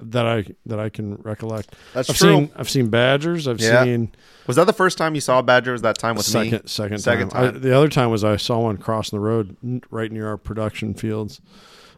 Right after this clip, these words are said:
Speaker 1: uh, heading home one, one evening.
Speaker 2: Dude, and they, like, wa-, they strut, dude.
Speaker 1: Yeah.
Speaker 2: They, they are in charge.
Speaker 1: Yeah.
Speaker 2: Man.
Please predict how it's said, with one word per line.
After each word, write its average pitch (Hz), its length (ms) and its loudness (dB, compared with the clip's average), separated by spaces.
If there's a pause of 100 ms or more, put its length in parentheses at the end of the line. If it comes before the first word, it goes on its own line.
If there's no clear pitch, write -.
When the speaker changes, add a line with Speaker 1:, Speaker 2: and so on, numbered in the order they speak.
(100)
Speaker 1:
uh, 101 180 0
heading 101 260 0
home 104 240 -2
one, 98 360 -6
one 107 180 -6
evening. 98 440 -6 (100)
Speaker 2:
Dude, 117 300 2
and 113 140 -4
they, 131 140 4
like, 120 320 2 (180)
wa-, 95 380 -2
they 110 160 -2
strut, 90 460 -8
dude. 117 80 -6
Speaker 1:
Yeah. 113 320 2 (100)
Speaker 2:
They, 98 260 -4
they 104 300 -2
are 107 140 -2
in 92 180 -10
charge. 78 600 -12 (140)
Speaker 1:
Yeah. 104 240 2 (180)
Speaker 2:
Man. 85 340 -6